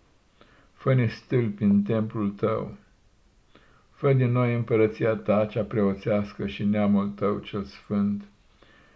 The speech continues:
și scrie cu degetul dorului numele Tău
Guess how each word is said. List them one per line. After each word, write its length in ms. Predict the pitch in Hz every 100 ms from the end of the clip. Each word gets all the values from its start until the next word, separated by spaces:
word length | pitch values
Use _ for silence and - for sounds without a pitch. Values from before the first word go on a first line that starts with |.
| _
și 200 | - 131
scrie 480 | 127 - 147 135 127
cu 180 | 120 120
degetul 720 | 104 120 104 104 107 107 104
dorului 720 | 107 104 98 98 95 95 107 - _ _ _ _ _ _ _
numele 580 | - 135 147 139 120 113
Tău 500 | 107 - 101 92 123